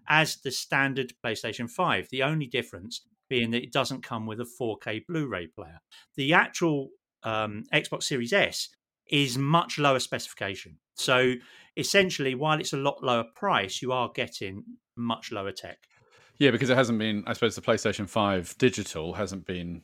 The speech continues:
Speaker 2: sort of hampered. They haven't made that a, a, a s-, a less powerful version, have they, to, to get that price? All they've done is just said, "Well, you don't get the disc drive. You
Speaker 1: Yeah.
Speaker 2: have to download all your games."
Speaker 1: Absolutely. It's exactly that. It's the disc drive. And,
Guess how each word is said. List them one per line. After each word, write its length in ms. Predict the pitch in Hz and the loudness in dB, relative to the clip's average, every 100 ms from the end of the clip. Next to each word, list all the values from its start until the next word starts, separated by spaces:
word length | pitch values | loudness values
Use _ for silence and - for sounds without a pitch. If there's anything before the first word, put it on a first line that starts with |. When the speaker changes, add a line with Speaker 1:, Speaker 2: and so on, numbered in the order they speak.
| _ | _
Speaker 2:
sort 240 | - 98 | -8 -6
of 80 | 87 | -6
hampered. 400 | - 98 - 73 | -2 -4 -4 -8
They 80 | - | -2
haven't 380 | 95 85 76 101 | -2 -4 -8 -10
made 260 | 92 87 | -10 -8
that 160 | 95 87 | -6 -6
a, 140 | 92 85 _ 98 | -6 -12 _ -14
a, 120 | 80 85 _ | -14 -16 _
a 60 | - | -14
s-, 220 | - - _ _ - | -12 -14 _ _ -18
a 60 | 78 | -8
less 320 | 101 98 - | -4 -4 -6
powerful 640 | - 101 87 85 - 80 | -4 -2 -2 -4 -8 -12
version, 560 | 80 95 82 76 69 - | -6 -4 -4 -8 -14 -14
have 160 | 80 - | -14 -12
they, 140 | 71 | -12
to, 180 | - 85 _ - | -12 -14 _ -12
to 80 | |
get 260 | 82 87 - | -6 -6 -6
that 180 | 78 76 _ _ _ _ - | -10 -10 _ _ _ _ 2
price? 260 | 101 - | 2 2
All 80 | 101 | 0
they've 140 | 90 | 0
done 180 | 90 87 | 0 -2
is 120 | 80 | -4
just 220 | 87 - - | -8 -8 -6
said, 160 | 82 - | -4 -4
"Well, 240 | 82 76 _ | -6 -8 _
you 100 | 90 | -10
don't 200 | 85 80 | -8 -8
get 100 | 80 | -10
the 80 | 76 | -8
disc 240 | 87 - | -10 -10
drive. 320 | 65 60 - | -12 -12 -10
You 60 | 85 | -2
Speaker 1:
Yeah. 80 | 117 | 0
Speaker 2:
have 120 | 101 | 0
to 60 | - | -4
download 400 | 76 76 76 73 | -10 -10 -12 -12
all 80 | |
your 140 | 71 76 | -14 -8
games." 460 | 92 69 - - - | -8 -8 -12 -16 -2
Speaker 1:
Absolutely. 840 | 147 - - 139 123 120 98 92 | -2 0 0 2 2 0 -4 -6
It's 400 | - 127 120 - | -6 -8 -8 -8
exactly 600 | 123 117 135 131 - 120 | -8 0 2 2 0 -4
that. 300 | 113 107 87 - | 0 0 -2 -6
It's 280 | 107 98 - | -6 -8 -8
the 100 | 113 | -6
disc 280 | 143 - | -4 -4
drive. 300 | - 107 104 - - - | -2 -2 -2 -6 -14 2
And, 140 | 151 | 6